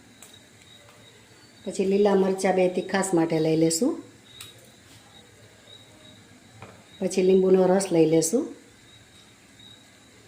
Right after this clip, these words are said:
અડધું ફાડું. ત્યારબાદ આપણે જે આ ગાંઠિયા છે તે થોડાક લઈ લેશું. તમે આમાં ખમણ હોય તો તે પણ લઈ શકો છો.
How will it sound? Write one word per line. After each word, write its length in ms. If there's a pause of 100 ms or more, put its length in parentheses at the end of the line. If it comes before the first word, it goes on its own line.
(640)
અડધું 320
ફાડું. 440 (2500)
ત્યારબાદ 420
આપણે 520 (320)
જે 260
આ 100
ગાંઠિયા 440
છે 260
તે 160
થોડાક 300
લઈ 160
લેશું. 400 (380)
તમે 240
આમાં 320
ખમણ 460
હોય 460
તો 260
તે 240
પણ 180
લઈ 160
શકો 360
છો. 180